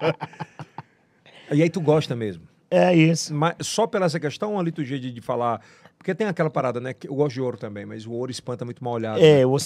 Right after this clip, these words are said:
Speaker 2: o olha, já olha, né?
Speaker 1: Tem
Speaker 2: Isso,
Speaker 1: isso, né?
Speaker 2: isso, isso, é.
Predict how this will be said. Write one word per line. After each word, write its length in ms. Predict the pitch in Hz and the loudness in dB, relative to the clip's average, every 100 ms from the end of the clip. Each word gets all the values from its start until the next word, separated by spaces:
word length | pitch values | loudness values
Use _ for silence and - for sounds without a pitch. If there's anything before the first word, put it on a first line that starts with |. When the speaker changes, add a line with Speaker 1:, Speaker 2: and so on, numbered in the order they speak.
| 110 | -2
Speaker 2:
o 80 | 147 | 2
olha, 460 | 139 135 160 175 | 4 6 4 4
já 180 | 151 156 | 2 4
olha, 420 | 147 160 175 175 180 - - | 4 4 0 -2 -6 -14 -8
né? 260 | 113 147 156 | -6 -6 -8
Speaker 1:
Tem 160 | - 151 | -4 -2
Speaker 2:
Isso, 120 | 131 - | -2 -4
Speaker 1:
isso, 60 | |
né? 80 | 131 | -4
Speaker 2:
isso, 220 | 104 107 | -4 -6
isso, 280 | 104 98 - | -8 -10 -8
é. 140 | 101 | -10